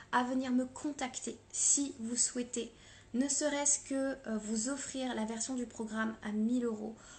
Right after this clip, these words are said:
ou vous offrir le cercle des entrepreneurs en version one-one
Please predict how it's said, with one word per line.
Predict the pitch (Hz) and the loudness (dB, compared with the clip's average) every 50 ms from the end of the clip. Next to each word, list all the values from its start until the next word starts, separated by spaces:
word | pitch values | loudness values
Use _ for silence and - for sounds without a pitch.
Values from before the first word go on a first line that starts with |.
| - - - | -20 -8 -4
ou | 302 311 | -2 -2
vous | 302 285 269 254 254 | -2 -2 -2 -2 -2
offrir | 262 254 - - - 262 262 262 - - - | -2 -2 -4 -4 -2 -2 -2 -2 -2 -2 0
le | 220 226 247 254 | 0 0 2 2
cercle | 247 - - 262 240 233 | 2 2 2 0 0 0
des | 240 233 233 | 0 0 0
entrepreneurs | 226 220 - 233 220 - - 233 226 226 226 226 226 - | 0 -4 -6 -8 -8 -6 -2 -2 0 0 0 -2 -2 -2
en | 226 226 | -2 -2
version | 214 226 226 226 - - - 233 226 220 - - | 0 -2 -2 -2 -2 -2 -2 -4 -6 -8 -8 -8
one-one | 208 202 220 233 226 226 226 226 226 220 208 196 | -4 -2 -2 0 2 2 2 2 2 0 -2 -2